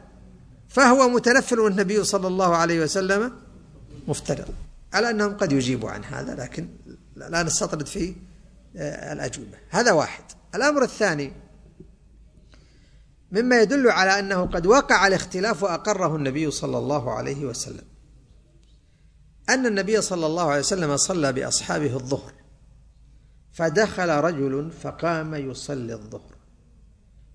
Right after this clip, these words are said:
فقال رسول الله صلى الله عليه وسلم: "ألا رجل يتصدق على هذا فيصلي معه؟"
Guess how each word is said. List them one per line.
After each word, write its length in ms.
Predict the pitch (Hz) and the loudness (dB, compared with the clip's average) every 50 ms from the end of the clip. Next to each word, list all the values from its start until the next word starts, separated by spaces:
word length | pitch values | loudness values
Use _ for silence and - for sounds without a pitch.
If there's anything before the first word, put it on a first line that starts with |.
| _ _ | _ _
فقال 420 | - 135 - 185 196 190 170 156 | -14 -10 -4 -2 0 2 2 2
رسول 340 | 151 131 - 180 165 151 143 | 0 0 -2 -2 0 0 0
الله 260 | 143 147 143 131 123 | 2 0 0 0 -2
صلى 120 | 117 - 135 | -4 -6 -8
الله 220 | 123 117 113 - | -8 -8 -8 -8
عليه 60 | 127 | -10
وسلم: 160 | 113 113 110 - - - - 147 | -12 -12 -14 -16 -20 -18 -4 0
"ألا 520 | 151 170 185 185 180 170 160 151 139 131 | 0 2 2 2 2 2 2 2 0 2
رجل 520 | 127 143 170 165 156 160 147 143 131 127 123 | 0 0 0 0 -2 -2 -2 -2 -4 -4 -4
يتصدق 920 | 120 117 - - - - - - 180 185 160 143 135 135 131 - - - | -6 -6 -8 -10 -10 -8 -6 -4 -4 -6 -6 -6 -4 -4 -4 -4 -4 -6
على 360 | 127 117 - 117 120 120 117 | -6 -4 -4 -6 -6 -6 -6
هذا 840 | 113 110 110 110 120 131 147 156 156 151 147 131 120 123 117 113 113 | -8 -8 -10 -10 -6 -4 -2 -2 -2 -2 -4 -6 -6 -8 -8 -10 -12
فيصلي 920 | - - - 127 123 123 123 123 - - 151 160 170 160 147 143 139 131 | -14 -14 -12 -10 -8 -8 -6 -6 -4 -4 -4 -4 -4 -4 -4 -4 -4 -4
معه؟" 580 | 127 135 151 139 120 135 135 107 120 160 190 | -4 -4 -4 -4 -4 -4 -6 -6 -6 -8 -10